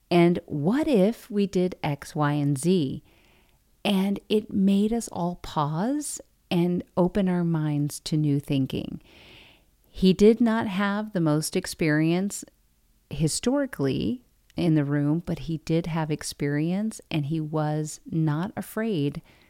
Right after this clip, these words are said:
to tell the truth and share his true opinion and go against the grain. Uh, you know, he went against the most powerful people in the room by sharing that alternative viewpoint.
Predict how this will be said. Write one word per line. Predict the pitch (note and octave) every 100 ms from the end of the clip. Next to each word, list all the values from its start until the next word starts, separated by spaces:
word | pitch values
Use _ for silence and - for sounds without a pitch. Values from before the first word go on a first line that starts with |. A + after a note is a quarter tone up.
| _ _
to | -
tell | D#3+ C#3+ C#3
the | C#3 D#3
truth | - A3+ A#3 - -
and | D3
share | - D3 D3
his | D3 D3+
true | - F#3 F3+
opinion | F3 F3 E3 D#3+ D#3+
and | - C3+ -
go | D3 D#3+ F#3+
against | - D#3+ E3 F3+ B3 E3 - - - _ _ _ _ _ _ -
the | D3+
grain. | B2+ C#3 C#3 E3 B3 B3 C#3+ A2 D3 _ _ _ -
Uh, | E3 -
you | F#3
know, | D#3 D3+ D3
he | C3 A#3
went | A#3+ C4 A#3+
against | G3+ G3+ A#3+ A3 - - -
the | D#3+ E3+ D#3+
most | E3+ F3+ -
powerful | D3+ D3 F3+
people | E3+ D3+ - C#3+
in | C#3+
the | D3+
room | G#3+ C#4 D3 C#3+ - - _
by | E3
sharing | D3+ - D#3+ E3+ D#3+
that | C#3 - -
alternative | D#3 - - E3 D#3+ C#3
viewpoint. | C3 D3+ D#3+ D#3 C3